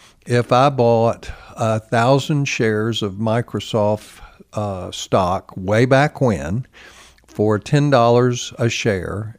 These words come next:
and so I invested ten thousand dollars to purchase that stock, and now thirty years later, it's worth,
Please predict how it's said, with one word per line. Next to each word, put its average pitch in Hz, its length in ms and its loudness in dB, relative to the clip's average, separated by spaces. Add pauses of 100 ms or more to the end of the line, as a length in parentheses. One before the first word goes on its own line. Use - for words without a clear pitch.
and 104 260 -6
so 98 260 -4
I 98 180 -4
invested 101 720 -4 (220)
ten 120 400 -2
thousand 104 640 -2
dollars 104 880 -2
to - 100 -8
purchase - 760 -8
that 98 360 -10
stock, 110 720 -4 (680)
and 113 220 2
now 123 340 4
thirty 139 340 2
years 113 360 -2
later, 117 720 2
it's 110 360 -8
worth, 104 520 -4